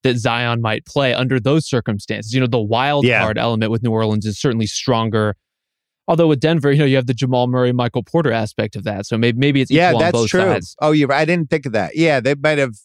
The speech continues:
Speaker 2: been worried about that piece. Who knows?
Speaker 1: But I
Speaker 2: Um,
Speaker 1: think, I think you're right to point to this team as one that was competitive down the stretch of the season, that was better than its seed, that could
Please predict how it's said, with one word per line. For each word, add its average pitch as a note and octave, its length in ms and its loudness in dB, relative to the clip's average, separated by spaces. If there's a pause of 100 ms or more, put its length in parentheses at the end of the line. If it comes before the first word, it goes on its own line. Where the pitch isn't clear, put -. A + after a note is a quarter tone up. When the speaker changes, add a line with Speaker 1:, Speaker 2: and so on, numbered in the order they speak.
Speaker 2:
been A#2+ 160 0
worried A2+ 300 0
about F#2+ 260 -2 (840)
that F2+ 200 -4
piece. E2+ 240 -8
Who G#2 120 -4
knows? E2 380 -8 (120)
Speaker 1:
But - 120 2
I - 60 2
Speaker 2:
Um, G2+ 60 -2
Speaker 1:
think, B3+ 140 -2 (100)
I D#3+ 80 -2
think B3 240 0
you're G#3 120 2
right E3 220 2
to D3+ 100 -2
point E3 240 -2
to D3 80 0
this B2+ 200 -2
team D#3 280 0
as A2 600 0
one C3+ 320 0
that C3+ 140 2
was A#2 420 0
competitive C3 640 0
down B2 180 0
the B2 80 -2
stretch A#2 300 -2
of A2+ 60 -2
the A2 80 0
season, A2 580 -2 (180)
that C3+ 120 2
was A2+ 160 0
better C3+ 340 2
than B2+ 160 0
its A2 160 -2
seed, G#2 480 -4 (680)
that D3 200 0
could D#3 180 2